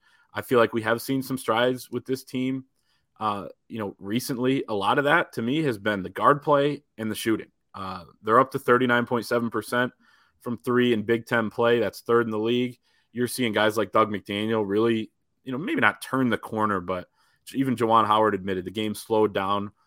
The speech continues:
a little bit for him. Jett Howard, <laughs> you know, continues to play fantastic on the offensive end.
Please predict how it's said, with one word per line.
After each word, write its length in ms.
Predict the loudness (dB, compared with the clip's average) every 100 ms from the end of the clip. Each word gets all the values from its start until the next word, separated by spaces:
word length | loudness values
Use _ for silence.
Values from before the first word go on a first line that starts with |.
| _ _
a 60 |
little 220 | -4 -4 0
bit 280 | 0 0 _
for 300 | -8 -6 -6
him. 400 | -2 0 0 -4 _ _ _ -20
Jett 240 | 2 2 6
Howard, 540 | 6 8 6 2 -2
<laughs> 40 |
you 60 | -10
know, 80 | -10
continues 480 | -12 -6 -4 -2 -6
to 80 |
play 220 | -6 -2 -2
fantastic 720 | -2 -8 -8 -12 -10 -10 -8
on 80 | -6
the 160 | -6
offensive 460 | -8 -8 -10 -8 -4
end. 240 | -2 -4